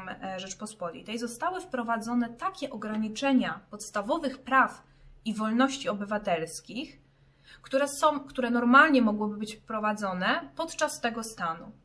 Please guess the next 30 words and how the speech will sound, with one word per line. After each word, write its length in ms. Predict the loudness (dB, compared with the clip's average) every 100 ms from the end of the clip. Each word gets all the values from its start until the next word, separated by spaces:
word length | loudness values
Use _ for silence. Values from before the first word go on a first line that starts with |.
| _ _ -6
a 100 | -6
nie 160 | -6 -8
w 60 |
czasie 280 | -4 -2 -2
pokoju, 500 | -4 -4 -2 -2 -6
tak? 320 | -2 0 0 -4 -10
Czyli 260 | -2 2 4
mamy 240 | 4 2 2
pewną 300 | 2 4 2
niekonsekwencję 1120 | 2 2 2 2 2 4 2 2 -4 -2 -2 -2
i, 200 | -6 -8 -20 _
i 100 | -8
to 120 | -4 0
zaniechanie 640 | 0 -2 -6 -2 0 0
legislacyjne, 720 | 0 -4 -4 -4 -6 -6 -6
drodzy 240 | -4 -6
państwo. 420 | -4 -4 -6 -10 -16 -16 -18 0
Jeżeli 720 | 6 6 6 2 0 -4 -10 -20 _
wpro-, 400 | -16 0 2 2 4
nie 160 | 4
wprowadzamy 580 | 4 2 4 6 6 4
stanu, 500 | 0 -6 -6 -4 -4
to 120 | -2
nie 160 | 2 2 2
wprowadzamy 720 | 4 6 6 8 6 4 2
pewnych 320 | 2 2 2
zakazów. 480 | 2 0 0 -8 -10
Jeżeli 240 | -8 -6 -6
wprowadzamy 640 | -8 -4 -2 0 0 -2
stan 280 | 2 4